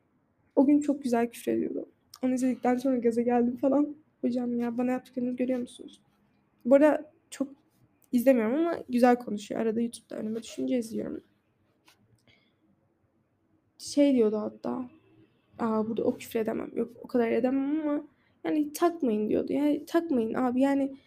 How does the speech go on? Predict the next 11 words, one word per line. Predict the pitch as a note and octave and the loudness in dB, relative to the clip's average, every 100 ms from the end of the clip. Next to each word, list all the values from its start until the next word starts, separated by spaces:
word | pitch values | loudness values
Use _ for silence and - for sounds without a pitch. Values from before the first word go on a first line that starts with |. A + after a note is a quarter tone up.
| _ _ | _ _
sizin | - D4 E4+ | 0 2 2
hayatınızda | D#4 D#4 C4 C4+ C4+ C4+ D4+ | 2 2 0 0 -2 0 -2
hiçbir | - C4+ - D#4 E4 E4 - A#3+ | -2 -4 -2 2 2 0 -10 0
zerre | A#3+ B3 A#3+ C4 C#4+ - _ _ _ - | 4 4 6 2 2 -6 _ _ _ 0
ilerlemenizde | B3+ B3 A#3+ A#3+ A#3 A3 A3 B3 | 4 6 6 4 2 -2 -4 0
veya | B3+ B3 A#3 A3+ - _ _ | 2 2 0 -4 -14 _ _
gerilemenizde, | - B3 A3+ A#3 A3+ A3 A3+ A#3+ | 2 2 2 0 -2 -4 -2 -2
işte | A#3+ C#4 | -2 0
ne | D4 | 2
bileyim, | C4 A#3+ - _ _ _ - - _ - _ _ | 2 -2 -8 _ _ _ -20 -20 _ -20 _ _
bir | - | -10